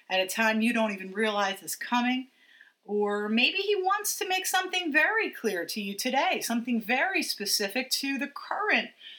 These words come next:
circumstances in your life. Whatever he has for you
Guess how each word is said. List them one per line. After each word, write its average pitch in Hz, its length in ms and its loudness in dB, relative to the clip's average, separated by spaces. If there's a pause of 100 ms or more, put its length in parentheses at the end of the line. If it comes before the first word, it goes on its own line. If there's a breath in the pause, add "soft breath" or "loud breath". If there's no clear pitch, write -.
(220 loud breath)
circumstances 180 1300 -2
in 285 220 2
your 254 180 2
life. 254 380 0
Whatever 339 480 0
he 349 160 -4
has 277 380 -2
for 202 220 -8
you 226 560 -4